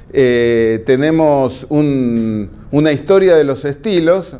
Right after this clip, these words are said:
muy cerca de casa, de manera tal que si nosotros queremos, eh, observar la arquitectura gótica, no nos tenemos que ir a Francia, porque acá tenemos las versiones neogóticas,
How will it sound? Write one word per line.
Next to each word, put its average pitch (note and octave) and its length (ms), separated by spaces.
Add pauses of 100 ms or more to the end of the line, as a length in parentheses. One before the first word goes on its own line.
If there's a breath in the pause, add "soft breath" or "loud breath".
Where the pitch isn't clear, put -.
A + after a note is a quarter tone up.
muy C3+ 420
cerca D3 380
de B2+ 140
casa, G#2 540
de A#2+ 140
manera C#3+ 420
tal C#3+ 240
que A2+ 140
si A#2 140
nosotros C3+ 420
queremos, C#3+ 460 (440 loud breath)
eh, A#2+ 920
observar C#3+ 560
la B2 80
arquitectura A#2+ 640
gótica, D#3 560
no C3+ 140
nos C#3 160
tenemos C3+ 340
que C#3+ 80
ir D#3 80
a D#3+ 80
Francia, E3+ 500
porque B2 220
acá A#2+ 220
tenemos C3+ 320
las A#2 100
versiones A#2+ 420
neogóticas, D3+ 880